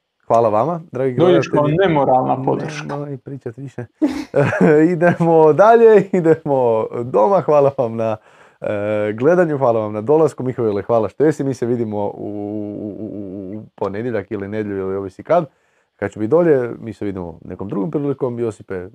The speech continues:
Speaker 1: mi se vidimo nekom drugom prilikom. Ture, svaka čast. <laughs> Ne bi sjedio tu dva i pol sata ovak na mobitelu, ali dobro, svaka vam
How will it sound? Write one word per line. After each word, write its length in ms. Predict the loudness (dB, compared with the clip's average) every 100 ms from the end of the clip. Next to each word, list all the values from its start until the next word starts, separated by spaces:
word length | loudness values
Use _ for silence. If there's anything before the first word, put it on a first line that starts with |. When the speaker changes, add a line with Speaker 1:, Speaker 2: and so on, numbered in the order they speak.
| _ _ _ _
Speaker 1:
mi 60 | -16
se 100 | -14
vidimo 200 | -14 -16
nekom 200 | -16 -10
drugom 200 | -10 -10
prilikom. 460 | -10 -12 -12 -14 -18 _
Ture, 320 | -8 -4 -4 -6 _ _ _ _ _ _ _
svaka 280 | -2 -2 0
čast. 380 | -4 -4 -8 -12
<laughs> 60 | _ _ _ _ _ _ _ _
Ne 140 | -8 -8
bi 80 | -8
sjedio 400 | -2 0 2 0
tu 140 | -2
dva 200 | -2 -2
i 40 |
pol 220 | -2 -4 -2
sata 320 | -4 -2 -4
ovak 260 | -4 -6
na 80 | -8
mobitelu, 460 | -10 -10 -8 -8 -4
ali 160 | 0
dobro, 220 | 0 0 -2
svaka 280 | -6 -6
vam 100 | -10